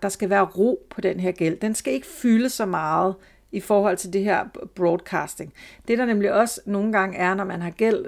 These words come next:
det er, at hvis gælden sådan er uafklaret,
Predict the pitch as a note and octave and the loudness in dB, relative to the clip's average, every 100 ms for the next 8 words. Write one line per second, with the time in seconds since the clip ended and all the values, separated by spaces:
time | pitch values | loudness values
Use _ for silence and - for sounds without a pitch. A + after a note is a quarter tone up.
0 | - A3 F3 F3+ - - F3+ - A#3 A3 | -2 2 4 2 0 -4 -8 -2 0 2
1 | A3+ A3 G#3+ F#3 E3+ - - B3 B3 G3+ | -2 -4 -2 -2 -2 -6 -8 2 4 4
2 | F#3+ F3+ - - - | 2 -2 -2 -4 -12